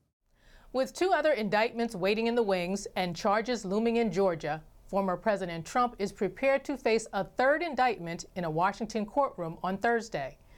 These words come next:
Trump was indicted Tuesday on four counts, including conspiring to defraud the U S, obstructing an official proceeding, and conspiring to deprive voters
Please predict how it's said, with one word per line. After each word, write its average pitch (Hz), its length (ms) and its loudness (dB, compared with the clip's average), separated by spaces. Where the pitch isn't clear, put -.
Trump 190 300 -2
was 170 180 -2
indicted 180 500 -2
Tuesday 214 520 -2
on 180 240 -4
four 277 280 2
counts, 220 540 -2
including 202 480 0
conspiring 202 640 -2
to 214 100 -6
defraud 208 480 0
the 175 80 -6
U 214 240 0
S, 160 380 -2
obstructing 269 680 -2
an 208 140 0
official 240 400 -2
proceeding, 202 680 -2
and 175 200 -6
conspiring 247 680 -2
to 226 100 -4
deprive 202 500 0
voters 180 440 0